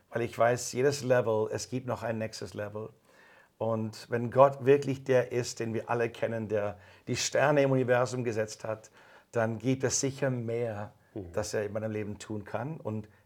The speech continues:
Speaker 1: er durch mich tun kann.
Speaker 2: Mhm.
Speaker 1: Und das, das spornt mich immer wieder an, mehr mit Gott unterwegs zu sein.
Speaker 2: Ja, super. Danke, Desmond. Ja, ich glaube, das wünschen wir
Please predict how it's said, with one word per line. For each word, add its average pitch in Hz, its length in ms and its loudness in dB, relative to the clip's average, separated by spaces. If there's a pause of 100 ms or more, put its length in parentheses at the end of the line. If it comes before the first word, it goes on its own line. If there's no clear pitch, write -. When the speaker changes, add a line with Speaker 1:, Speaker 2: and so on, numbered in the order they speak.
(100)
Speaker 1:
er 123 200 2
durch 120 360 -4
mich 151 220 -8
tun 95 260 -12
kann. 110 240 -16 (100)
Speaker 2:
Mhm. 101 200 -14 (420)
Speaker 1:
Und 98 160 -6
das, 120 380 -2
das 120 240 -2
spornt 120 300 0
mich 120 140 -4
immer 117 200 -2
wieder 107 240 -2
an, 104 320 -4 (540)
mehr 110 460 2 (120)
mit 113 200 -6
Gott 107 240 0
unterwegs 104 440 0
zu 110 120 -4
sein. 110 440 -6
Speaker 2:
Ja, 107 260 0
super. 104 420 -12 (240)
Danke, 113 340 -4
Desmond. 98 400 -8 (460)
Ja, 156 100 10
ich 151 60 6
glaube, 160 200 12
das 139 200 8
wünschen 143 440 4
wir 135 280 6